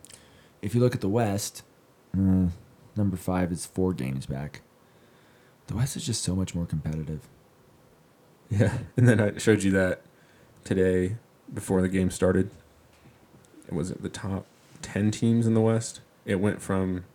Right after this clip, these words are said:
Speaker 2: each time you dropped a spot was one less or one more loss.
Speaker 1: Yes.
Speaker 2: Yeah.
Speaker 1: Yeah, that was amazing, dude.
Speaker 2: Yeah. I don't
Speaker 1: Like,
Speaker 2: think
Speaker 1: you
Speaker 2: that's ever happened before.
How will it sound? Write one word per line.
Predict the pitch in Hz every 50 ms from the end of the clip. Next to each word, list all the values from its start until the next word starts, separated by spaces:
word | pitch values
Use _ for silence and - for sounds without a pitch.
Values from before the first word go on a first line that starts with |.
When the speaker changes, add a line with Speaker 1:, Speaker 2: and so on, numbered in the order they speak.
| _ - - _ _ _ _ _ _ _ _ _ _ _ _ _ _ _ _ _ _ _ _ _ _ _ _ _ _ _ _ -
Speaker 2:
each | 139 - - -
time | - 117 110 107 107
you | 101 98
dropped | - - 101 92 98 - -
a | - 92
spot | - - - 92 92 92 90 - - _ - - _ _
was | - 98 95 98
one | 101 95 92 95 95 95 95 92 92 92 92
less | 92 92 95 - - - -
or | - 113
one | 104 98 101 101 98
more | 95 95 92
loss. | 90 92 92 90 92 92 - - - - - _ _ _ _ _ _ _ _ _ _ _ _ _ _ _ _ _ _ _ _ _ _ _ _ _ _ _ _ _ _ -
Speaker 1:
Yes. | 120 113 95 87 - - - - _ _ _
Speaker 2:
Yeah. | - 82 82 87 92 - -
Speaker 1:
Yeah, | - 107 117 107 95 - - -
that | - 113
was | 117 120 117
amazing, | 117 107 104 110 120 127 123 92 90 76 73
dude. | 80 98 104 104
Speaker 2:
Yeah. | - - - - - - - - - - - - - - - _ _ -
I | 104
don't | 113 113
Speaker 1:
Like, | 113 -
Speaker 2:
think | 139 117
Speaker 1:
you | 117
Speaker 2:
that's | 107 -
ever | - 104 98 95
happened | 92 98 90 87 - 82
before. | 87 - - - 104 -